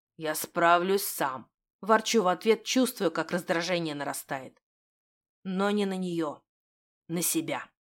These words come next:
На то, как мне нравится её внимание, как хочется притянуть её к себе поближе, чтобы почувствовать её запах, нежный и женственный.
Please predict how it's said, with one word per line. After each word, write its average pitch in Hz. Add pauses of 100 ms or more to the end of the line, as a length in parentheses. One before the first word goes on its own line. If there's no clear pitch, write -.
(500)
На 185
то, 220 (140)
как 185
мне 202
нравится 202
её 180
внимание, 156 (400)
как 202
хочется 240
притянуть 208
её 175
к -
себе 180
поближе, 160 (100)
чтобы 175
почувствовать 175
её 170
запах, 165 (500)
нежный 165 (340)
и 160
женственный. 151